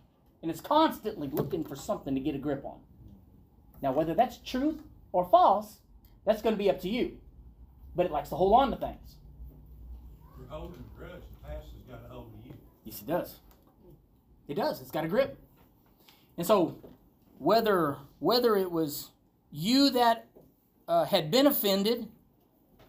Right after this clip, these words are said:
Speaker 1: or whether it was you that had, uh, needed to forgive and offend some,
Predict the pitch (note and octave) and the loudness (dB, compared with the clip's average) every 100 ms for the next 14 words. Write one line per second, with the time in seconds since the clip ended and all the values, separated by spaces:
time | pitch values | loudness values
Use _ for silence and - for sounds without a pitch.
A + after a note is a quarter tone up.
0 | _ _ _ _ - G3+ G3+ A#3+ G#3 G3 | _ _ _ _ 4 6 6 6 4 4
1 | F#3+ F3+ D3+ F#3 B3+ C4 A#3+ G3+ - - | 4 2 0 0 2 2 0 -4 -12 0
2 | G3 G#3 F#3+ G#3 G3 F3+ D3+ - _ _ | 4 4 4 4 4 4 0 -18 _ _
3 | _ - F3+ E3 G3 A#3 G#3 G3+ G3 - | _ -4 0 2 2 0 0 -2 -4 -2
4 | F#3 F3+ A#3 A3+ F#3+ E3+ A#3 A#3+ G#3+ G3 | -2 2 4 4 2 -4 -4 -2 -2 -2
5 | G#3+ G#3 | -2 -4